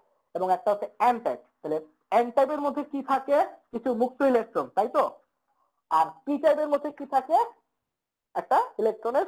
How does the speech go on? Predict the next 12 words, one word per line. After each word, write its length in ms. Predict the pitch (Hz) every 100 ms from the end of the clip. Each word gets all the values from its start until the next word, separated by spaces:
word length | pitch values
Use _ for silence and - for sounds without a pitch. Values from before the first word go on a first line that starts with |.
| -
শূন্যতা, 460 | 294 294 277 - 127 - -
মানে 140 | 208
একটার 300 | 226 226 262
মধ্যে 220 | 269 277 302
electron 480 | 262 269 - 294 294 - _ _ _ -
বাড়তি 400 | 185 254 254 349
না, 120 | 214
ঠিক? 200 | 185 370 -
মানে 200 | 190 175 - _ _
মুক্ত 280 | 220 233 -
electron 340 | 262 247 254
আছে, 280 | 214 226 294